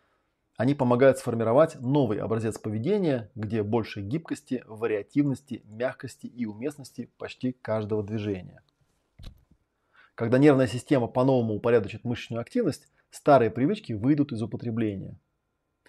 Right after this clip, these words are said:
В результате вы научитесь предотвращать заболевания, травмы и недомогания, связанные со стрессом.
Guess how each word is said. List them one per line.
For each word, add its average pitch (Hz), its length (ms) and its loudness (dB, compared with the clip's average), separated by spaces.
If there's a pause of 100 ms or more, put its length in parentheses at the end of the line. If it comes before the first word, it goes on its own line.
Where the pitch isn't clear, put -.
(320)
В 110 80 -4
результате 123 460 2
вы 131 100 0
научитесь 131 500 -4
предотвращать 113 640 -6
заболевания, 104 680 -2 (140)
травмы 127 400 -2
и - 20 -10
недомогания, 104 640 -4
связанные 113 400 -6
со 107 160 -12
стрессом. - 500 -16